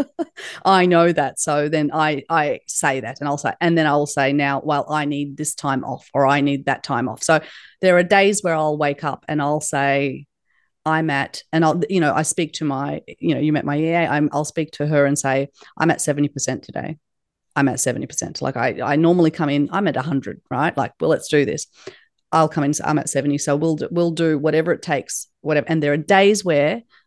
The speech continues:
I'm below fifty. And that's when we triage what is the most important things to do and only do that. And then I will go away because I know rather than pushing myself through a very, very difficult day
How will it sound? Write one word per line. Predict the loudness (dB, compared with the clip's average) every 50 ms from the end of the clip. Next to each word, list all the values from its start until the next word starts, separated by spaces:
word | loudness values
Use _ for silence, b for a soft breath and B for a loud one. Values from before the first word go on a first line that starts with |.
| b _
I'm | -2 0 0 0
below | 0 0 0 2 2 0 0
fifty. | -2 -4 -6 -6 -6 -8 -14 -14 -14 -16 -20 _ _ _ _ _ _ _ _ -2
And | 0 2 2 2 0 -4 -6 -10 _ _ -4
that's | -2 -2 -2 0 -2 -2
when | 0 2 2
we | 2 2 2 2 0 -2
triage | -2 0 2 4 4 4 4 2 0 0 -2 -4 -6 -2
what | 0 0 0
is | 0 0
the | 0
most | 0 0 0 0 -2 -4
important | -6 -6 -4 -4 -4 -2 -2 -4 -4 -4
things | -4 -6 -6 -4
to | -4 -2
do | 0 0 0 0 -2 -6 _ _ b b b b b b
and | 0 0 2 2
only | 0 0 0 0 0
do | -2 -2 -4 -4
that. | -4 -6 -8 -10 -14 -20 _ _ _ _ 2
And | 2 4
then | 4 4
I | 4 4
will | 2 2 0 0
go | 0 0 0
away | 0 0 -2 -2 -4 -4
because | -4 -6 -6 -6 -2
I | 2 2 4 4
know | 4 6 6 6 4
rather | 4 2 2 0 0 -2 -2
than | -2 -2
pushing | -4 -2 -4 -4 -4 -2 -4 -4 -2
myself | -2 -2 -4 -6 -6 -6 -6 -8 -8 -10 -14 -14
through | -6 -2 0 2 2 2 0 -2 -6 _ _ _ _ _ _ _ _
a | -6 -6
very, | 0 2 2 4 4 4 2
very | 2 2 0 0 0
difficult | -2 -4 -6 -6 -6 -6 -6 -4
day | -2 -2 0 0 -2 -4 -6 -10